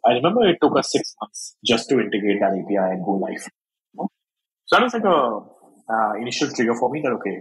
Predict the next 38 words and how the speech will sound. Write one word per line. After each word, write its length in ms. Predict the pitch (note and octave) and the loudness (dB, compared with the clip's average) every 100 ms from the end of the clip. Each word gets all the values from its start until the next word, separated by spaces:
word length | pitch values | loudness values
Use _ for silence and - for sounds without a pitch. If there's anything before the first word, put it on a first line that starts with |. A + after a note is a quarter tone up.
| G2 | -12
it's, 480 | - - - - - | -12 -10 -10 -10 -14
it's 300 | - - - | -20 -14 -2
fairly 220 | C3 B2+ B2+ | 2 2 2
complex. 360 | G#2 - A#3 | -2 -2 -2
It's 120 | B2 B2+ | -2 0
not 160 | A#2 | 2
that 140 | B2+ A2+ | 4 2
easy 220 | G#2 A2+ | 2 0
as 60 | G2+ | -2
it 80 | - | -6
seems. 580 | - A#2+ G#3+ - - _ _ _ _ _ _ _ _ - | -8 -8 -8 -10 -14 _ _ _ _ _ _ _ _ 0
And 180 | D#3+ G3+ | 4 4
then 160 | C4 - - | 2 -4 2
fast 220 | D3+ - | 2 4
forward 240 | F3 F#3+ G3 | 0 0 -2
to 320 | E3+ D3 C3 - _ _ | 0 0 -2 -8 _ _
twenty 320 | B2+ B2+ C3 - - C#3+ | -6 -6 -12 -20 -8 -4
nineteen 220 | C3 G2+ | -4 -2
twenty 300 | A2+ A2 G2+ | -2 0 0
when 220 | G2+ G2+ G#2 | 0 -2 -6
this 140 | A2 | -2
company 300 | G#2+ G2+ A2+ | -2 -2 0
got 120 | G#2+ | 2
acquired 460 | G2+ A#2+ C3 A#2 G2 | 2 2 4 4 0
by 140 | G2+ | -4
a 60 | G2+ | 0
large 260 | G2+ G2+ - | 2 2 2
group, 200 | D3+ - _ _ _ - | 0 0 _ _ _ -2
uh, 140 | G2 F#2+ | -2 2
PayU. 280 | B2+ C3+ A2 - - - _ - _ _ C3 | 2 2 0 -4 -20 -20 _ -20 _ _ 4
I 60 | |
was 100 | C#3 | 4
handling 280 | D3+ G3 B3+ | 2 -2 -4
a 40 | G#3+ | -4
similar 340 | C#3+ D3+ C3 | 2 2 2
integration 340 | B2 A#2+ A#2 | 0 -2 -4
for 100 | - - | -8 -4
PayU, 240 | G2+ F2 | -4 -4